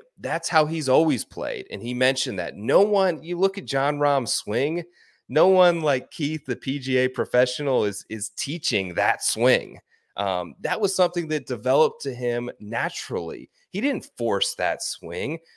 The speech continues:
Um, it was the swing of least effort. So it's what came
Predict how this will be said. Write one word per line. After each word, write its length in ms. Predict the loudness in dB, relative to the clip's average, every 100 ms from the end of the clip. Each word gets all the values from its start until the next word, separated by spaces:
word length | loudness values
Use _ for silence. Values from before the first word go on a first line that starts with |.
| _
Um, 360 | -6 -2 -2 -2
it 160 | 0 2
was 280 | 0 -2 -6
the 120 | -4
swing 600 | -4 -2 0 0 0 -2 0
of 220 | -2 -2
least 580 | -4 -4 -4 -6 -10 -14 _
effort. 480 | -4 -4 -2 -4 -2
So 180 | -2 -2
it's 160 | -2
what 240 | -2 -2 -2
came 360 | 0 0 0